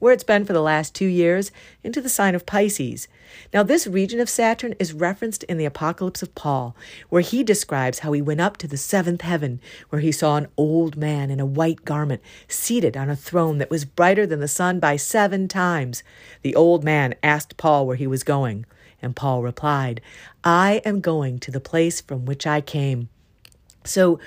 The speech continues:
what do we do with this now, in March of twenty twenty-three, at the last full moon of the season, when Saturn is changing signs? We can reflect on where we've been for the last two years and take what we've learned to free ourselves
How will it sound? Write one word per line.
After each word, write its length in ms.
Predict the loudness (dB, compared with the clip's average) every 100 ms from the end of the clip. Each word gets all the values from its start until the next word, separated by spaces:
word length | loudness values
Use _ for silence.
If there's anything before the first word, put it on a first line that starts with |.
| -20 -12
what 180 | -4 -2
do 80 | 0
we 100 | 2
do 160 | 4
with 120 | 4
this 180 | 4 0
now, 400 | 0 -2 -2 -6 -10
in 180 | -6 -2
March 360 | 2 4 2
of 80 | -2
twenty 280 | -2 0 0
twenty-three, 600 | -2 -4 -4 -4 0 0
at 80 | 0
the 100 | -2
last 480 | 0 0 0 -2 -2
full 160 | 2
moon 160 | 2 0
of 80 | 0
the 80 |
season, 480 | -2 0 0 0 -2 -6 -20 -12
when 120 | -6
Saturn 420 | 0 2 2 -2
is 140 | -6 -6
changing 400 | -4 -4 -2 -4
signs? 500 | -2 -2 -2 -4 -8 _ _ _ -20 -4
We 100 | -4
can 140 | -2 -2
reflect 420 | -2 0 -2 0
on 120 | 0
where 120 | 2
we've 220 | 2 2
been 240 | 2 0 0
for 80 | -2
the 80 |
last 380 | -2 -2 -4 -6
two 180 | -6 -2
years 500 | 0 0 0 -2 -4 _ _ -20 -20 -12
and 160 | -6 -2
take 300 | 2 2 2
what 100 | 2
we've 220 | 2 2
learned 420 | 2 2 0 -4 -10 _ _ -6
to 140 | -6
free 380 | -6 -4 0 2
ourselves 720 | 2 -2 -4 -6 -6 -8